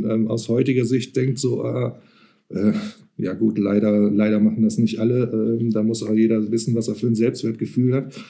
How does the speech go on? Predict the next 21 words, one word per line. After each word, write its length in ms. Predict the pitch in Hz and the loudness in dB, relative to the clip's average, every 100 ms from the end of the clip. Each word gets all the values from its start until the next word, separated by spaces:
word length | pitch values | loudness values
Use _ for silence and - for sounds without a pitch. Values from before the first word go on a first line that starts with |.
| - - _ - | -20 -20 _ -4
<laughs> 380 | - - 170 - | -2 2 2 2
Aber, 360 | - 151 - | 2 2 2
ähm, 400 | 170 - - 147 - - - - | 0 0 2 2 0 -8 -10 2
heutzutage 760 | 104 110 113 113 110 120 123 | 4 4 2 0 0 2 2
sagst 280 | 117 123 - | 2 0 0
du 40 | |
dir 140 | 113 110 | 2 4
dann 140 | 113 | 4
auch, 260 | - - - | 2 2 4
„Nee, 440 | 107 110 110 - - _ - | 4 6 4 2 -10 _ -4
ähm, 520 | 104 104 101 101 - - | 0 4 4 2 -4 -10
so 240 | - 107 | 0 2
tief, 480 | 113 139 139 139 - | 4 4 4 2 -4
äh, 320 | 127 131 127 | 0 2 2
willst 240 | 123 127 - | 2 0 0
du 40 | |
dann 140 | 120 113 | 0 0
doch 160 | 117 | 0
nicht 200 | 117 107 | 0 -2
absacken 480 | 104 - - - - | -4 -6 -8 -6 -8
mehr.“ 160 | 113 | -8